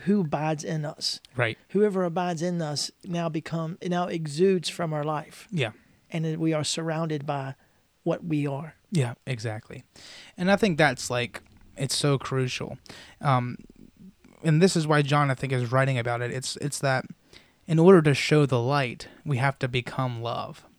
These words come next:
Speaker 2: as Jesus was loved. You know, and it says in, in John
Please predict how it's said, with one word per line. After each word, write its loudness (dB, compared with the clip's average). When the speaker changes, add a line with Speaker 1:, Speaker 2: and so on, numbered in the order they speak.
Speaker 2:
as 0
Jesus 0
was -10
loved. -6
You 0
know, 2
and 2
it 0
says 2
in, -2
in 0
John 4